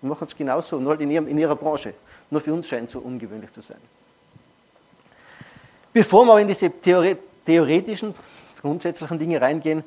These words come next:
äh, eine, eine, äh, ja, wirklich, wie soll man sagen, ein bisschen Mut machen, äh, was ich als zentralen Punkt sehe für erfolgreiche Honorargestaltung. Da wünsche ich mir immer, und das sage ich in anderen Veranstaltungen hinaus, da wünsche ich mir eine so lange Spritze, so einen halben Meter lange Spritze,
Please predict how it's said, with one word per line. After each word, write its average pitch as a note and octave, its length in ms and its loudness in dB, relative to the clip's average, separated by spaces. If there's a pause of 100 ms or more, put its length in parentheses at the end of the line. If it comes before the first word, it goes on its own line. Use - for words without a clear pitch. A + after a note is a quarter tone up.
(300)
äh, - 40 -4
eine, D3+ 500 -2
eine, D3+ 260 -2 (420)
äh, B2+ 260 -2 (100)
ja, C3 200 -10 (760)
wirklich, C#3+ 220 -12 (200)
wie C#3 60 -8
soll C#3+ 160 -8
man C3 100 -8
sagen, B2 120 -16
ein B2+ 40 -20
bisschen D3 280 -6
Mut B3 380 0
machen, F#3 440 -4 (400)
äh, D3 260 2 (100)
was D3 180 -6
ich F3+ 160 -6
als D3 240 -4 (400)
zentralen D3 720 0
Punkt E3 320 -6
sehe D3+ 120 -2
für D3 120 -6
erfolgreiche C#3+ 520 -4
Honorargestaltung. B2+ 800 -8 (1200)
Da C#3+ 160 0
wünsche B3 320 0
ich E3+ 40 0
mir D3+ 100 0
immer, D3+ 360 -2 (120)
und D#3 120 -10
das D#3 100 -10
sage D3+ 180 0
ich C#3+ 40 -4
in C3+ 60 -2
anderen D#3 200 -2
Veranstaltungen D3 440 -4
hinaus, B2+ 260 -2
da D#3+ 80 -6
wünsche F3 180 -4
ich F3 40 -2
mir E3 80 2
eine D3 180 0
so F#3 240 -4
lange E3+ 260 -2
Spritze, D#3 320 -8
so B2+ 120 -12
einen B2+ 60 -2
halben E3 120 -2
Meter E3 180 -8
lange C#3+ 220 -6
Spritze, F#3 500 -8